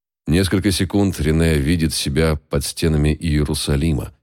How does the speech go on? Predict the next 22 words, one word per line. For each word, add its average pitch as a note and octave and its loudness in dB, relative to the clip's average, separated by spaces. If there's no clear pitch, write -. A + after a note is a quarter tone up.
в - -14
шкуре D#2+ 2
рыцаря D2+ 0
Сальвена D2+ 0
де C#2 -4
Бьена, C#2 -2
вопящего D2+ 0
"Господи, C#2 -2
спаси!" C2 -6
и D#2 2
рубящего D#2 0
из C#2 0
седла D2 0
врагов. B1+ -4
Хорошо F#2 2
бы F2 2
и E2 2
сейчас E2+ 0
быть C#2+ 0
закованным D2+ 0
в B1 -4
латы, D2+ -2